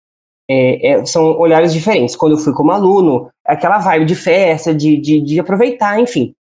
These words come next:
Como funcionário, você vai primeiro com uma carga de, tipo assim, cuidar de uma turma e fazer com que aquela viagem seja incrível pra aquela turma.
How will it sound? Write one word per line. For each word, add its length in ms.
Como 360
funcionário, 840
você 220
vai 220
primeiro 320
com 200
uma 160
carga 440
de, 100
tipo 220
assim, 440
cuidar 720
de 80
uma 200
turma 360
e 60
fazer 400
com 140
que 40
aquela 300
viagem 480
seja 320
incrível 580
pra 140
aquela 260
turma. 460